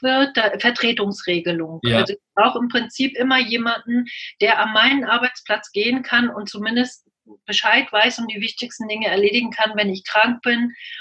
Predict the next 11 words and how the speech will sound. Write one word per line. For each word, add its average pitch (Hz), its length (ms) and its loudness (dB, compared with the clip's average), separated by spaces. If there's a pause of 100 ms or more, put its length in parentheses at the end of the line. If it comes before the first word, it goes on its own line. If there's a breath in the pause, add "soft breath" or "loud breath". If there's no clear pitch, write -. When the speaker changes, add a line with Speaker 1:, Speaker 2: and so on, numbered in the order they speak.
(180 loud breath)
Speaker 1:
oder 196 200 4
wenn 190 100 2
ich 190 120 -6
im 190 100 -6
Urlaub 240 460 2 (100)
bin 190 340 0 (300 loud breath)
oder 202 180 2
was 202 180 2
auch 185 160 -2
immer 214 220 0
passiert, 233 540 0